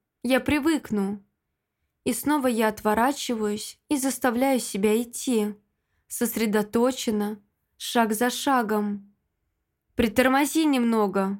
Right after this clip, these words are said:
просит Гордей через некоторое время, и я послушно сбавляю темп.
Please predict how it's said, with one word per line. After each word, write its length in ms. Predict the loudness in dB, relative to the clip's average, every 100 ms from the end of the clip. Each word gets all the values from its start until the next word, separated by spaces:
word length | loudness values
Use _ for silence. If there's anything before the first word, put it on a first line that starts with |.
| -12 _ _ _ _ _ _ _ _
просит 400 | -4 -2 0 -4
Гордей 420 | -2 0 0 -2 -4
через 340 | -4 -4 -2
некоторое 540 | -2 -2 -4 -2 -2
время, 500 | 0 0 0 -2 -4 -10 _ _ -6
и 60 | -2
я 180 | 0
послушно 600 | 0 -2 -4 -4 -4 -2
сбавляю 540 | -2 0 0 0 0 -2
темп. 440 | 0 0 0 -4